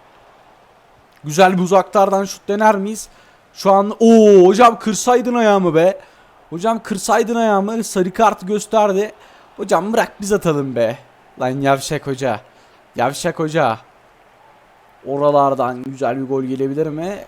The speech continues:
Oh, çok güzel gitti de. Maalesef üst ağlarda kaldı. Verdim pası kardeşim. Aynen öyle. Bu arada güzel gördüm orayı. Ters ayakta güzel bir pas.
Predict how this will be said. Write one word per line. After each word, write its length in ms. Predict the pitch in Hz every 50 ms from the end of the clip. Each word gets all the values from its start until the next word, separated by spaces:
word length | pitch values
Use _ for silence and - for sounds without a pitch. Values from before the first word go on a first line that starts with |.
| - - - - - -
Oh, 200 | 131 139 143 143 - - - - - - - - - _ -
çok 260 | - 143 123 - _
güzel 240 | 127 135 131 135 135
gitti 280 | 131 131 _ - 190
de. 220 | 170 135 104 101 107 _ _ _ _ _ _ _ _ _ _ _ _ _
Maalesef 560 | 160 170 160 156 151 147 143 139 - 175 175 175 - _ _ _ _ _ _ - - - - - _ - - _
üst 240 | 196 185 - - -
ağlarda 500 | 190 165 165 160 160 160 160 156 165 170
kaldı. 560 | 165 175 165 143 143 143 147 175 202 208 185 - - _ _ _ _ -
Verdim 400 | 143 160 165 170 175 175 180 175
pası 280 | - 156 143 - 120
kardeşim. 520 | - 139 113 110 110 113 117 - - 160 - _
Aynen 520 | 160 143 131 123 123 120 120 120 120 120
öyle. 320 | 120 120 120 110 113 107 120
Bu 100 | 139 143
arada 160 | 151 143 143
güzel 320 | 139 143 131 165 165 175
gördüm 340 | 175 175 170 160 151 160 156
orayı. 440 | 143 139 139 135 147 165 196 214 208 - - _ _ _ _ _ _ _ _
Ters 360 | - 160 135 156 175 - -
ayakta 360 | 180 160 156 151 151 - - 185
güzel 340 | 151 143 160 165 165 170
bir 60 | 160 147
pas. 420 | - - 165 165 196 - -